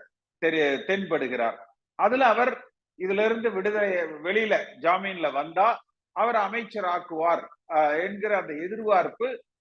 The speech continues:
எல்லோரிடத்திலும் வந்து இருந்தது. ஆனா, அஹ், உச்ச நீதிமன்றம் திரு கெஜ்ரிவால் அவர்கள் வழக்குல கொடுத்த மாதிரி இவருக்கு எதுவும் அந்த நிபந்தனைகள் விதிக்கல. அதா-, அதனால,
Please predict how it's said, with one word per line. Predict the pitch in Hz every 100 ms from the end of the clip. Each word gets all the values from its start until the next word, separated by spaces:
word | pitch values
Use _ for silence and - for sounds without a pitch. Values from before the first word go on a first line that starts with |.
| -
எல்லோரிடத்திலும் | 214 240 220 196 214 214
வந்து | 165 165 185 147 127
இருந்தது. | 139 165 175 135 107 - _ _
ஆனா, | - 202 214 220 - _ _ _ -
அஹ், | 151 156 151 151
உச்ச | 175 175
நீதிமன்றம் | 269 254 220 202 202 220 233 226 - _ _ _ _
திரு | - 175
கெஜ்ரிவால் | 147 196 233 233 214
அவர்கள் | 196 175 165 160
வழக்குல | 143 156 160 165 156 - - _ _ _ _
கொடுத்த | - 196 196
மாதிரி | 175 170 208 226
இவருக்கு | 180 165 151
எதுவும் | 170 214
அந்த | 151
நிபந்தனைகள் | 135 165 233 240 202 156 208 185 120 107
விதிக்கல. | 139 185 - - - - _ _ _ _ 143
அதா-, | 156 156 147 143
அதனால, | - 180 196 214 180 139